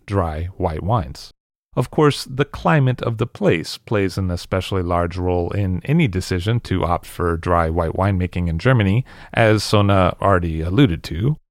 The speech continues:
Katerina Prum of the J J Prum Winery also spoke about climate when she compared the wines of the Rheinhessen and the Pfalz to the wines of the Mosel,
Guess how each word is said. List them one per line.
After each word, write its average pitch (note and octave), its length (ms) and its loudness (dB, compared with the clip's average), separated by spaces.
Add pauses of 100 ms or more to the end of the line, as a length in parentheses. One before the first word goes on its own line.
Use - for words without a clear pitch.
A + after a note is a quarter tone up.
(400)
Katerina A#2 400 2
Prum A#2+ 460 2
of F#2+ 160 0
the F#2+ 220 0
J F#2+ 200 2
J F#2 200 0
Prum C#3+ 300 2
Winery F#2 360 0
also G2 320 2
spoke - 440 0
about F2+ 260 0
climate F#2+ 380 -2
when G2 180 0
she F#2+ 140 -4
compared F2+ 520 0
the F2 100 -2
wines E2 540 -2
of G2 180 -6
the F#2 80 0
Rheinhessen F2 600 0
and F#2 140 0
the F2+ 60 -2
Pfalz F2 440 2
to G2+ 120 0
the E2+ 120 0
wines D2+ 540 -4 (120)
of G2+ 180 -6
the F2 80 -6
Mosel, A2+ 420 2